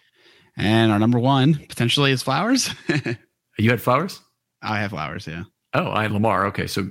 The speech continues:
Speaker 2: what's
Speaker 1: All
Speaker 2: your,
Speaker 1: right.
Speaker 2: what's your,
Speaker 1: There we
Speaker 2: what
Speaker 1: go.
Speaker 2: was your
Speaker 1: There's Delta.
Speaker 2: Yeah.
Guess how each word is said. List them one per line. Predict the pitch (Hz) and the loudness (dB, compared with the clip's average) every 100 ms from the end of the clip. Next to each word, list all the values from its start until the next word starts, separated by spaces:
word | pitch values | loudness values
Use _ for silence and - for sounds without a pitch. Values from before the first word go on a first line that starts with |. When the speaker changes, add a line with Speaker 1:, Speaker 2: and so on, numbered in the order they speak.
| - | -4
Speaker 2:
what's | 104 127 | -2 0
Speaker 1:
All | 135 | 0
Speaker 2:
your, | 135 | 0
Speaker 1:
right. | |
Speaker 2:
what's | 139 131 | -2 0
your, | 113 - | -2 -2
Speaker 1:
There | - 151 | 0 2
we | |
Speaker 2:
what | 120 | 2
Speaker 1:
go. | |
Speaker 2:
was | 107 113 | 0 -2
your | 127 | -2
Speaker 1:
There's | 120 | 0
Delta. | 113 104 - - - - - - | 0 -2 -6 -20 -20 -20 -20 -10
Speaker 2:
Yeah. | 98 - | -8 -8